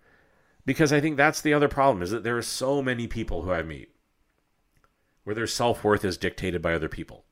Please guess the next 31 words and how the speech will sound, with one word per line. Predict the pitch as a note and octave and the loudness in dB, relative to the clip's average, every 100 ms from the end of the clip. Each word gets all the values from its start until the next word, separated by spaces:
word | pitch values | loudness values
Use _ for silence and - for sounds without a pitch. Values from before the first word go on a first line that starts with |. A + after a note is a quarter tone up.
| - | -10
Understandably | G2 F#2+ G2 - - F2 F2+ E2+ D#2+ D#2+ | -8 -6 -6 -6 -10 -8 -10 -10 -10 -8
so. | - B1 G1+ - _ _ _ _ _ _ _ _ _ _ | -8 -12 -18 -20 _ _ _ _ _ _ _ _ _ _
Right? | G#2+ D#3+ - _ _ _ _ _ _ | -4 -4 -6 _ _ _ _ _ _
We | - F2+ | -6 -2
have | F#2 F2+ - | -2 -2 -4
parents. | A2+ G2+ D2 - - - - - | 0 0 -2 -8 -16 -16 -20 -8
We | F2+ | -4
have | F2+ | -2
friends. | - G2 D#2+ D#2+ | 2 2 0 -2
We | |
have | G2+ | 0
all | A#2+ | 2
these | D#3+ D3 | 2 2
other | C3+ | 2
things | A#2+ C3+ G#2 | 2 2 2
who | A#2 | 0
render | G2+ C#3 D3+ | 2 2 2
opinions | A#2+ - C3+ A#2+ G2+ F#2+ | 2 -2 -2 -2 -4 -6
on | - F#2 F2+ | -6 -6 -6
us | - D#2+ - - - - _ _ _ _ _ _ | -8 -10 -10 -12 -12 -16 _ _ _ _ _ _
that | G#2 F2+ | -6 -4
we | F2+ E2+ | -4 -6
take. | - G1+ - - _ _ _ _ _ _ _ _ _ _ _ | -8 -12 -14 -20 _ _ _ _ _ _ _ _ _ _ _
And | - | -16
especially | G#2+ - C#3 E3 | -10 -6 -4 -2
if | A2 | 0
you | |
wanna | G#2+ E2+ | 2 2
do | E2+ | 0
something | F#2 D2+ D2 | -4 -6 -4
different, | G2 G2+ G#2 | -4 -2 -4